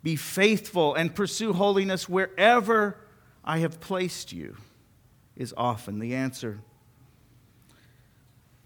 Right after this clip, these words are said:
"Live a life of obedience" is the frequent admonition of the Bible. This is one question that is answered over and over in the epistle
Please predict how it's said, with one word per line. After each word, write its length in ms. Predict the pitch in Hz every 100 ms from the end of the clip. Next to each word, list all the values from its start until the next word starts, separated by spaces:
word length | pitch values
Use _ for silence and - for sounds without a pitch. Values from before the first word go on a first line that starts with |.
| -
"Live 260 | 165 220 220
a 40 |
life 340 | 202 196 190 185
of 120 | 151
obedience" 1080 | 151 160 208 220 226 220 - - - - - - _ _ _ _ _ _ _ _ _ -
is 180 | 156 151
the 100 | 165
frequent 520 | - 220 214 190 160
admonition 640 | 151 156 165 165 160 180
of 80 | 156
the 80 | 151
Bible. 480 | 170 175 180 135 104 - _ _ _ _ _ _ _ _ _ _ _ - - _
This 160 | 175 180
is 160 | 160
one 320 | 160 180 196 180
question 680 | - 196 170 - 175 165 156
that 300 | 151 151 - - _ _ - _ -
is 160 | 143
answered 420 | 131 170 - 165 -
over 360 | 170 190 175 180
and 160 | 165
over 680 | 156 160 190 165 143 139 147 - - _ _ _ - _ _ _ -
in 160 | 151
the 60 | 147
epistle 600 | 147 175 - 117 113